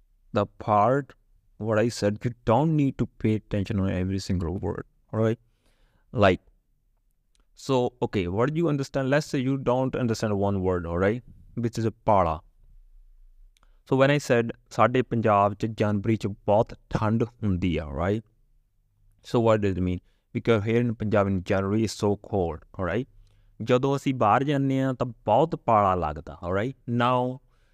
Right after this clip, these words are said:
so you understand, like, ਜਦੋਂ, ਜਦੋਂ means when, ਅਸੀਂ means we, all right? ਬਾਹਰ mean outside, ਜਾਂਦੇ ਆ means, like, when we goes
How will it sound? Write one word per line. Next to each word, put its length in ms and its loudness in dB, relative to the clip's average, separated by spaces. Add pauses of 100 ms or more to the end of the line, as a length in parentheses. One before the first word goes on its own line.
(520)
so 220 -2
you 200 2
understand, 580 0 (160)
like, 220 0 (180)
ਜਦੋਂ, 420 2
ਜਦੋਂ 300 0
means 280 -4
when, 460 0 (120)
ਅਸੀਂ 180 -6
means 240 -4
we, 560 -2 (100)
all 100 -2
right? 220 -2 (200)
ਬਾਹਰ 420 4
mean 120 -2 (140)
outside, 720 2 (460)
ਜਾਂਦੇ 460 2
ਆ 80 0
means, 280 0
like, 140 -4 (480)
when 180 0
we 100 0 (140)
goes 440 0